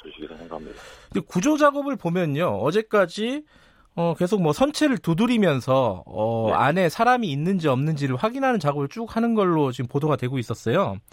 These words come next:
Speaker 1: 예, 예.
Speaker 2: 원래 그런 식으로 이제 선박이 전도가 될 경우에는 이 생존자를 찾게 되는 건가요?
Speaker 1: 예, 그렇습니다. 이제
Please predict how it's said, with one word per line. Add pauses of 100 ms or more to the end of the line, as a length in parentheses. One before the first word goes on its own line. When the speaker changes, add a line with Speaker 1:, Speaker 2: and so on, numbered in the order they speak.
(200)
Speaker 1:
예,
예.
Speaker 2:
원래
그런
식으로
이제
선박이
전도가
될
경우에는
이
생존자를
찾게
되는
건가요? (340)
Speaker 1:
예,
그렇습니다.
이제